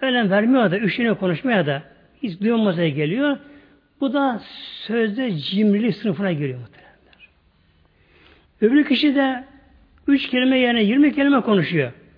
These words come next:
Fazla gevezelik ediyor. O da israf ediyor. Kelimelere fazla muhtemelen böylece.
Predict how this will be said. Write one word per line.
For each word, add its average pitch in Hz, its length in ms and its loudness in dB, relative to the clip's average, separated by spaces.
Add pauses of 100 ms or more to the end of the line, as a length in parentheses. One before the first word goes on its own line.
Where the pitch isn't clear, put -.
(300)
Fazla 233 240 0
gevezelik 233 500 2
ediyor. 277 380 0 (520)
O 277 100 0
da 233 160 2 (920)
israf 214 360 2
ediyor. 277 440 0 (360)
Kelimelere 190 420 0
fazla 147 320 -8
muhtemelen 123 380 -12
böylece. - 320 -20